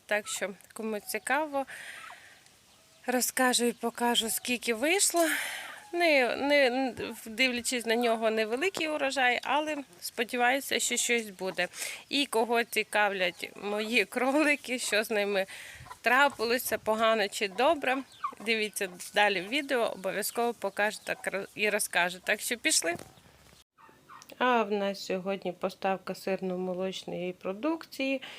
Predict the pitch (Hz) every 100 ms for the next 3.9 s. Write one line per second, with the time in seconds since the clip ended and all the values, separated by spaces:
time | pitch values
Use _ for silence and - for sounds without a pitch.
0 | - - _ _ - - - 226 233 254
1 | 269 277 240 262 269 269 269 247 240 247
2 | 247 254 - 226 226 233 - 247 240 247
3 | 226 226 240 233 226 220 - 220